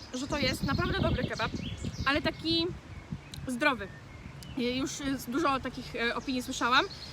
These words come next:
że on jest właśnie taki bardziej wrap, a nie kebab, i, ale, ale uważam, że jest naprawdę dobry.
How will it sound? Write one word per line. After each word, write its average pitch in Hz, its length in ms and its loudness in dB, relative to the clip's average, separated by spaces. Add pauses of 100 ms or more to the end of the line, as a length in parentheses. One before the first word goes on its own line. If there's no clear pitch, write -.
(180)
że 247 120 0
on 311 80 10
jest 320 100 4
właśnie 302 180 -2
taki 302 160 -2
bardziej 302 360 4 (240)
wrap, 302 320 6 (140)
a 285 80 6
nie 294 140 4
kebab, 262 280 2 (100)
i, 403 60 -6
ale, 605 300 6
ale 494 240 8
uważam, 440 200 2
że 415 40 -4
jest 415 100 -8
naprawdę 392 240 0
dobry. 269 260 2